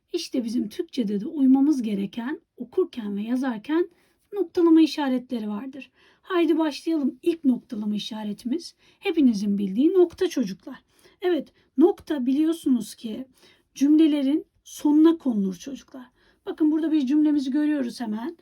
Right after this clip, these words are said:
Okul koridorlarında ve merdivenlerde koşmamalıyız. Ve sonuna ne konulmuş? Tabii ki de nokta konulmuş. Evet çocuklar, noktanın bir diğer görevi de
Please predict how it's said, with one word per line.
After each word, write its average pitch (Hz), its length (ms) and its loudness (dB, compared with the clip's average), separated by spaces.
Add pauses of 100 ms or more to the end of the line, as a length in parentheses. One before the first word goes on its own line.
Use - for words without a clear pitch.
(300)
Okul 381 320 2
koridorlarında 214 1120 -2 (440)
ve 311 320 -4 (840)
merdivenlerde 262 960 2 (360)
koşmamalıyız. 233 880 -4 (200)
Ve 302 60 0
sonuna 302 340 4
ne 330 160 6
konulmuş? 247 680 0 (340)
Tabii 214 280 -4
ki 202 160 -8
de 285 200 -4 (260)
nokta 226 440 -8
konulmuş. 226 640 -8 (360)
Evet 392 240 -4
çocuklar, 254 560 -8 (440)
noktanın 330 460 4
bir 370 180 2
diğer 311 280 0
görevi 208 440 -4
de 302 200 -2